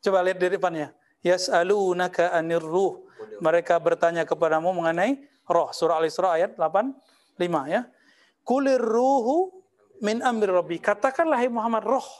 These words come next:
itu urusan Robku. Nggak disebutkan ciptaan. Di sini nanti ada perbedaan mazhab kita dengan beberapa ulama terdahulu. Ya, ada ulama yang mengatakan roh itu ciptaan. Enggak. Mazhab alil irfan min awliyaillahi tabaraka wa ta'ala,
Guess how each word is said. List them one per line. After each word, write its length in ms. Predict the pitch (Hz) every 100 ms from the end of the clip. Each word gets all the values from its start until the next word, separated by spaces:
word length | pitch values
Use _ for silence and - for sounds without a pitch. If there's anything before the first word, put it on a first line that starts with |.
| -
itu 240 | 214 - 269
urusan 480 | 220 208 - 160
Robku. 400 | 160 202 - - - _ _ _ _
Nggak 160 | 165 170
disebutkan 400 | 165 196 240 240
ciptaan. 560 | 208 220 226 190 156 - _ _
Di 100 | 160 160
sini 160 | 233
nanti 360 | 233 208 214 226
ada 160 | 196 175
perbedaan 440 | 180 170 175 165
mazhab 360 | 165 160 165 170
kita 440 | - 196 156 151
dengan 200 | 170 175
beberapa 380 | 170 165 165 190
ulama 320 | 196 202 208
terdahulu. 460 | 170 156 143 139 139 _ _ _ _ _ _ _ _ _ _
Ya, 160 | 170 180
ada 160 | 185 180
ulama 320 | 175 160 185
yang 100 | 170
mengatakan 320 | 165 165 175 180
roh 140 | 185
itu 160 | 196 180
ciptaan. 400 | 180 180 143 127 _ _ _ _ -
Enggak. 240 | 156 127 - _ _ _ -
Mazhab 400 | 139 127 208 214
alil 320 | 220 190 202
irfan 640 | 208 175 - 170 156 156 - _ _ _ -
min 180 | 151 160
awliyaillahi 600 | 165 170 180 165 170 165
tabaraka 480 | 170 160 156 156 160
wa 100 | 147
ta'ala, 320 | 147 143 185